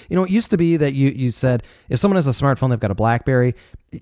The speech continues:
you can't even say the word smart with your saying, "Well, what ki-, do you have a phone? Do you have an iPhone? Well, if you don't have an iPhone, when are you getting an iPhone?" I mean, that's almost what it feels like right now. And, uh, that all said, of course, Android has still got more of the market share, but, I mean, there's just tons of 'em out there. And the reason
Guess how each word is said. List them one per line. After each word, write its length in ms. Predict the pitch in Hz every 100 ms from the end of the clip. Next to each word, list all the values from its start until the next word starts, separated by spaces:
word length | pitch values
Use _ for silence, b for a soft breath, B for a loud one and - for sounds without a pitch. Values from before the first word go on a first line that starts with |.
| _
you 140 | 180
can't 240 | 170 214 247
even 160 | 190
say 420 | - 147 135 127 117
the 120 | 120 127
word 220 | 135 104
smart 480 | - 135 151 123 127
with 180 | 123
your 120 | 127 117
saying, 280 | 123 113
"Well, 260 | 143 151 -
what 160 | 135 147
ki-, 80 | 208
do 60 | 135
you 40 | 175
have 80 |
a 60 | 139
phone? 440 | - 151 156 165 - 95
Do 100 | 123
you 40 | 160
have 100 | 143
an 60 |
iPhone? 560 | 131 147 160 156 156 160
Well, 120 | 135
if 80 | 135
you 40 | 156
don't 120 | 160
have 100 | 147
an 60 |
iPhone, 340 | 139 135 135 104
when 180 | 131 156
are 40 |
you 80 | 139
getting 280 | 139 151 151
an 60 |
iPhone?" 400 | 151 151 156 139
I 40 | 127
mean, 120 | 131
that's 180 | 147 - B B
almost 260 | 160 165 156
what 100 | 139
it 60 |
feels 280 | - 135 120
like 160 | 120 -
right 160 | 107 101
now. 300 | 107 101 -
And, 280 | 113 107 107
uh, 120 | 104 B B B
that 160 | 156 170
all 120 | 165
said, 300 | - 156 147
of 120 | 120
course, 180 | - 123
Android 360 | 143 131 127 120
has 100 | 107
still 200 | - 135
got 180 | 117 104
more 200 | 113 113
of 60 |
the 60 | 104
market 300 | 101 104 104
share, 160 | 113 101
but, 160 | 95 -
I 40 |
mean, 200 | 110 98
there's 180 | 120 131
just 240 | 110 95 _
tons 300 | - 190 214
of 80 | 151
'em 100 | 135
out 160 | 127 139
there. 80 | 131
And 80 |
the 60 | 131
reason 320 | 147 170 156